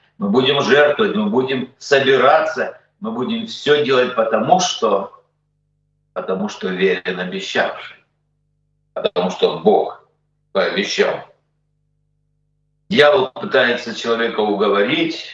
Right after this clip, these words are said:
он говорит: «Выпусти, отпусти, расстанься с этим, со всеми,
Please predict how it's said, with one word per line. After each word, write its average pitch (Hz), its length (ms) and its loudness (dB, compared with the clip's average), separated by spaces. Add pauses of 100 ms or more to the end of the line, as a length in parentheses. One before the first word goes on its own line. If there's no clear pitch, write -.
(140)
он 214 280 0
говорит: 220 340 2
«Выпусти, - 680 -6 (480)
отпусти, 107 560 -2
расстанься - 640 -2
с - 140 -16
этим, 92 320 -4
со 92 140 -8
всеми, 131 520 0